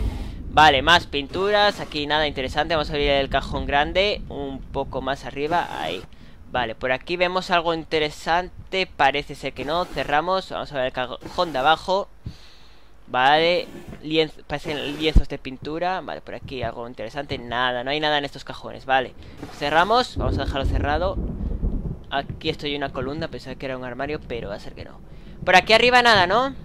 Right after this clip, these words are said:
No, vale, pues de momento nada. Otro cofre. Más alcohol, madre mía, este compañero tiene un problema de alcohol. Mira, <laughs> me cago en Dios.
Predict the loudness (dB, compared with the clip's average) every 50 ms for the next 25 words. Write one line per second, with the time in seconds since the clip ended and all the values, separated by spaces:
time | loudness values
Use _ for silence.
0 | -14 -14 -16 -16 -16 -14 -14 -12 -10 -10 -10 -10 -8 -4 -2 -2 0 -2 -4 -10
1 | -12 -14 -12 -12 -12 -12 -12 -10 -10 -8 -6 -6 -6 -4 -4 -6 -6 -6 -6 -6
2 | -4 -2 0 0 2 4 4 6 6 4 4 2 2 0 2 0 -2 -2 -4 -8
3 | -4 2 4 4 4 4 2 -2 0 2 4 4 2 2 -2 -4 -6 -8 -12 -12
4 | -10 -8 -8 -8 -6 -2 0 2 2 2 0 -2 -10 -10 -10 -10 -10 -10 -10 -10
5 | -12 -12 -12 -12 -12 -12 -10 -10 -10 -10 -4 2 6 6 6 6 6 4 2 2
6 | 2 2 2 2 2 2 2 2 2 0 -2 -4 -4 -6 -6 -8 -8 -6 -4 -4
7 | -4 -4 -4 -6 -8 -10 -6 -6 -4 -4 -4 -4 -4 -4 -4 -6 -6 -6 -6 -8
8 | -6 -2 2 6 8 8 6 6 2 0 6 6 6 8 8 8 6 6 6 4
9 | -2 -2 0 2 2 2 2 0 -8